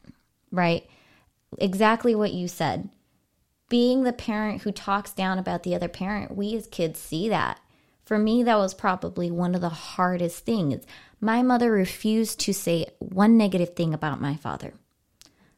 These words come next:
My father, on the other hand, was not as kind, was not as gracious.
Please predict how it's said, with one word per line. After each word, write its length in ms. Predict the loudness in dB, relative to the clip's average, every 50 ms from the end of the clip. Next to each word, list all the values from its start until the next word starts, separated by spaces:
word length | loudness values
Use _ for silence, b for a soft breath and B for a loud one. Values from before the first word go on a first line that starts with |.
| b -2
My 260 | 0 0 2 0 0
father, 460 | -2 0 2 4 4 4 4 2 0
on 140 | 0 0 0
the 140 | 0 0 -2
other 200 | -2 -2 -2 -2
hand, 320 | -4 -2 -2 -4 -2 -2
was 180 | -4 -4 -2 -2
not 300 | 0 2 2 0 0 0
as 220 | 0 0 0 -2
kind, 500 | -4 -4 -2 -2 0 2 4 4 4 2
was 140 | 2 0 0
not 260 | 0 2 2 0 0 0 0
as 320 | 2 4 4 2 2 0
gracious. 760 | 0 0 0 0 0 -2 -2 -2 -2 -2 -4 -4 -8 -14